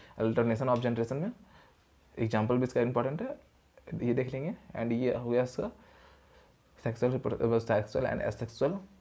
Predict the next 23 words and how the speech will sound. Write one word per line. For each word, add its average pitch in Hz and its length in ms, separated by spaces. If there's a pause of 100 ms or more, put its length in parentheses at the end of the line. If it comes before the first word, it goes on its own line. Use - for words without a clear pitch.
(520)
इसका - 200
वेज 113 460
हो 123 60
गया, 127 120
कैसे 117 220
करता 120 240
है 131 80
ये। 185 120 (680)
नेक्स्ट 113 280
हम 131 80
लोग 131 100
यूनिक 127 160
फीचर 135 300
में 127 240 (180)
देखेंगे 131 340 (760)
corals। 123 360 (520)
Corals 151 440
have 131 300 (160)
skeletal 131 400
muscles 110 360 (1120)
made 131 180
up - 100
of - 160